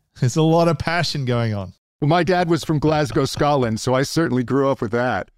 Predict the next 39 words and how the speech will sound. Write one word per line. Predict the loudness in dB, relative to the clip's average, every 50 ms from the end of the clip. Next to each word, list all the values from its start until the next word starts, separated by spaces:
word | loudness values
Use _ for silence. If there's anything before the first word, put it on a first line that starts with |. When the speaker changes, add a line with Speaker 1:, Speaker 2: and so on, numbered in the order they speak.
| _ _ _
Speaker 2:
"You | -2 0 2 2 2 0 -2
bloody | 0 0 0 2 0 0 2 0 0 0
kids!" | 0 0 0 2 2 2 0 -2 -2 -4 -2 -2 -2
Speaker 1:
<laughs> | -4 -2 -4 -4 -4 -6 -10 -6 0 2
Um, | 4 4 4 4 2 2
that | 2 2 2 2 2
just | 2 0 0 2 2
gave | 2 2 4 4
me | 4 2
a | 2
flashback | 2 2 2 2 2 2 2 0 -2 0 0
of | 0 0
a | 0
dealer | 2 2 2 2 2
principal. | 0 0 -2 -2 -2 -2 -4 -4 -4 -4 -6 -8 -8 -12 _ _ _ _ _ _ _
There | 2 2
was | 2 2
this | 0 -2 -2 0
month | -2 0 0 -2 -4 -8 -14 -8 -2
where | 0 0 2 2 2 2 2 0 -2 -4 -8 -12 -18 _ _ -2
I | 0 0 0 0
sold | 0 0 0 2 2 0 0
more | 2 2 2 2 2
than | 0 -2 -2 0
everyone | -2 0 0 0 0 2 2 0
else | 0 0 -2 -2 -4
in | -4 -4
the | -2
dealership | 0 0 2 2 0 0 -2 -4 -6 -4
put | -6 -6 -6 -4
together. | -6 -4 -2 0 0 0 0
There | -2 -2 -4
was, | -4 -6 -6 -6
like, | -8 -8 -8
six | -4 -4 -4 -4 -4 -6
of | -6 -6
us, | -6 -8 -6 -6
and | -6 -4 -4
I'd, | -4 -4 -4